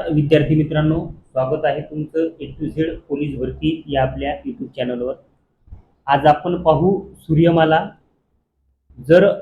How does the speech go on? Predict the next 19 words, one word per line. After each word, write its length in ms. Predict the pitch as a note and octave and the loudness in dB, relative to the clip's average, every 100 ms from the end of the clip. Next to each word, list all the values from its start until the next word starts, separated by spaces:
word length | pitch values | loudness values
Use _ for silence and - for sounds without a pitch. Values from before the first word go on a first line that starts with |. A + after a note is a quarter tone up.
| - D#3+ | -10 -12
भूगोल 420 | A#2+ C3+ D#3 F#3 | -4 0 4 4
हा 140 | E3 | 6
विषय 320 | F3+ F3 F#3 | 4 4 2
जर 160 | F#3 F#3 | 2 2
घेतो 260 | D#3+ D#3+ F3 | 0 -2 -2
म्हटलं 280 | F3 F3+ | -2 0
आणि 240 | E3+ F3 E3+ | 0 0 -4
भूगोलमध्ये 540 | C3+ D3+ D#3+ E3 E3 | -2 0 0 -2 -4
महाराष्ट्राचा 600 | D#3+ C#3+ D3+ D3+ E3 E3 | 0 2 2 -2 -6 -6
भूगोल 340 | D3 C3 D#3 D3+ | -6 -4 -2 0
जर 160 | D#3 D#3+ - _ - | -2 -4 -12 _ -20
सोडला 440 | - D3 C#3 D3+ D#3 | -14 -2 -2 0 -2
तुम्ही, 280 | D#3 D#3+ | -2 -6
तर 340 | D#3+ E3+ E3 E3 | -4 -4 -4 -6
जी 220 | C#3+ D3+ | -12 -8
काही 260 | D#3+ D3 D#3+ | -4 -4 -6
स्पर्धा 360 | _ D3+ D3+ | _ -6 -4
परीक्षा 460 | D#3 D#3 D#3 - C#3+ | -4 -6 -12 -4 -2
आहे, 220 | C#3+ | -2